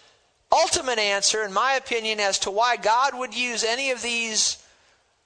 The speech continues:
so-called black sheep in the lineage, in the lineage of Jesus is to show all of us that though we, like Tamar, may have no redeeming qualities,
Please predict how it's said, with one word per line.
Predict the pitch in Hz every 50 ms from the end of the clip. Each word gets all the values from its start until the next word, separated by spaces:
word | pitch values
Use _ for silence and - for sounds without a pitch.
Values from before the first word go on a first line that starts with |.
| _ _ _ _ _
so-called | - - - 247 247 247 - 247 233 220 220 180 170
black | 196 220 226 220 220 214
sheep | - - - 269 269 233 208 - - _ _ _ _ _ _ _ _
in | - 196 196
the | 190
lineage, | 185 202 240 254 247 226 196 170 190 - - -
in | 226 202
the | 190 175
lineage | 175 185 226 254 254 233 185 -
of | 185 160
Jesus | 156 - - - - 302 240 156 156 151 160 185 190 - - - - - - - - - - -
is | - 233 226 -
to | - 254
show | 233 - - 269 262
all | 254 - - 226 269 311 330 294
of | 240 202
us | 190 180 180 190 214 - - - - - - - _ _ _ - - - _ _ _
that | 202 202 196 175
though | 208 233 254 262 254
we, | 262 262 262
like | 247 233 220 214 214 -
Tamar, | - - 247 262 240 208 190 190 196 196
may | 190 190 202 208
have | 202 214 214 202 180 185
no | 190 208 247 262
redeeming | 254 247 247 220 233 240 233 226 220 214
qualities, | - - 233 226 220 214 202 175 156 151 147 147 143 151 165 - -